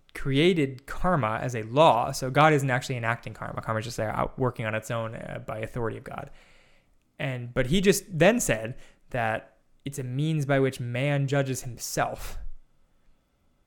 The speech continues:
But karma is outside of the man. That's, like, the whole point, right? An evil person does something evil and then karma slaps him in the head,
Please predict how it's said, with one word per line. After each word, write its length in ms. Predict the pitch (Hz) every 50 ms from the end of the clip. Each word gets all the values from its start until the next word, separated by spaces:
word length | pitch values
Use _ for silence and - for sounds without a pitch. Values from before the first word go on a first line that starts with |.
| _ _ _ _ _
But 120 | - -
karma 260 | - 156 180 190 175 165
is 100 | 139 131
outside 400 | 123 127 - - 165 180 180 147
of 100 | 135 120
the 80 | 127
man. 220 | 117 117 110 110 110
That's, 160 | 113 113 -
like, 80 | 131
the 80 | - 117
whole 120 | 113 117
point, 260 | 113 - 127 113 - -
right? 120 | - -
An 120 | - 117
evil 160 | 117 117 120 -
person 240 | 123 117 - -
does 100 | 123 117
something 180 | - 123 117 117
evil 200 | 120 120 117 117
and 60 | 110 110
then 80 | 110
karma 240 | - - 117 110 107
slaps 360 | - - 151 135 123 123 -
him 60 | 131
in 60 | 120 117
the 80 | 117
head, 260 | 117 113 113 117 -